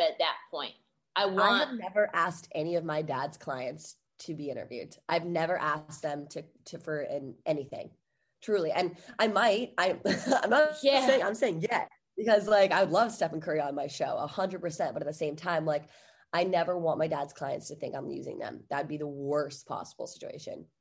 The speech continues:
Speaker 1: And at, at a certain point, you have to think: is the, is the platform that I'm creating, does it make sense for them right now for that favor to be used in this moment? Like, is the audience
Speaker 2: Totally.
Speaker 1: that is going to, to come along with this interview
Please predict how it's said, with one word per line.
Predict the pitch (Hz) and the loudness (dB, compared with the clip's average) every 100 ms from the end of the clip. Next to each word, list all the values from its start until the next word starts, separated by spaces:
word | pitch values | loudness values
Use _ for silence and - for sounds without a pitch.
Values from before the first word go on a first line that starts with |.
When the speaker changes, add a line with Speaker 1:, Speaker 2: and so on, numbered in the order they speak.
| - | -2
Speaker 1:
And | 311 339 | 0 2
at, | 254 - | 0 2
at | 240 | 0
a | 233 | 2
certain | 294 214 233 | 2 0 -2
point, | 302 262 | -2 4
you | |
have | 240 240 | 4 4
to | |
think: | 247 220 - | -2 -4 -2
is | 262 233 | -4 -4
the, | 302 294 - | -2 -2 -2
is | 247 | -4
the | 220 | -6
platform | - 240 - - 320 277 | -2 -2 -2 0 0 2
that | 262 | 2
I'm | 226 226 | 0 0
creating, | 220 202 196 214 208 185 175 | -4 0 2 4 4 2 -4
does | 196 208 | -2 -2
it | 208 | 0
make | 214 - | 0 0
sense | - - 214 190 - - - _ _ _ | -2 0 0 -2 -8 -10 -10 _ _ _
for | 220 | -2
them | 190 208 202 | 0 0 2
right | 190 180 190 | 2 0 0
now | 190 190 180 170 | 2 2 2 -2
for | - | -8
that | 180 190 190 - - | -2 2 2 0 -2
favor | 190 196 175 170 | 0 0 -2 -4
to | 214 | -6
be | 185 | -6
used | 175 196 185 - - | -4 -4 -4 -6 -8
in | 196 185 | -6 -6
this | 147 - | -6 -8
moment? | 156 143 113 - _ _ _ _ _ - | -8 -8 -10 -16 _ _ _ _ _ -2
Like, | 208 - | -2 0
is | 277 247 | 0 0
the | 220 | 0
audience | - 214 214 202 180 | 4 6 6 2 -2
Speaker 2:
Totally. | 202 240 151 135 | 4 6 6 2
Speaker 1:
that | |
is | 202 175 | -4 -4
going | - 208 202 196 | -2 0 0 2
to, | 185 180 - | 4 4 0
to | 196 - | -6 -10
come | - 233 202 | -2 0 0
along | 180 202 196 180 | 2 4 4 2
with | 185 | -4
this | 190 175 | -6 -6
interview | 214 220 190 175 165 | -4 -2 -2 -4 -6